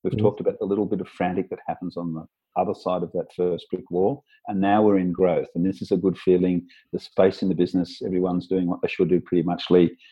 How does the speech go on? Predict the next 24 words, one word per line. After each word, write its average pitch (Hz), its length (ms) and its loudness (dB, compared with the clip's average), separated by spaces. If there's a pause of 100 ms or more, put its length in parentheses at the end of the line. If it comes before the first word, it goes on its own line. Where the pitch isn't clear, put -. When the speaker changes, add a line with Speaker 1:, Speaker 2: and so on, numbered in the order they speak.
(200)
Speaker 1:
and 92 220 0
there's 85 200 -2 (580)
generally 92 600 6
positive 95 380 0
energy 82 320 0
in 87 80 2
the 80 60 0
business. - 460 -4 (240)
What 139 160 6
Speaker 2:
Yeah, 101 60 -2
Speaker 1:
comes - 120 -2
Speaker 2:
correct. 127 360 0 (680)
And, 131 320 2 (140)
and 123 180 6
I 135 140 6
always 151 260 6
say 120 200 2
that, 107 180 0 (340)
um, 107 240 -6 (240)
that 120 280 -2
little 113 300 2
franticness 113 680 -2
after 107 320 -4
that 104 220 -4